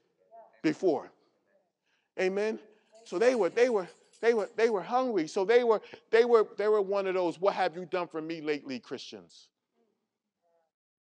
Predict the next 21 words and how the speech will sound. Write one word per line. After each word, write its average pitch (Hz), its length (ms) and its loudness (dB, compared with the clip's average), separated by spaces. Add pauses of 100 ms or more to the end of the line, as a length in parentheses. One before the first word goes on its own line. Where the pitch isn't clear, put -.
(260)
That's 185 200 -4
what 180 100 -8
they 151 140 -4
were. 123 260 -8 (200)
So, - 220 -4 (140)
like, - 240 0
"God, 214 240 4 (100)
I 208 200 0
know 208 600 2 (200)
what 185 260 0
you 165 220 -10
did 135 480 0 (1300)
last 156 460 -4
week, 143 440 -4 (880)
but 143 80 -6
what 143 280 -4 (360)
have 110 200 -8
you 113 100 -10
done 110 240 -8
for 107 160 -14
me 98 300 -14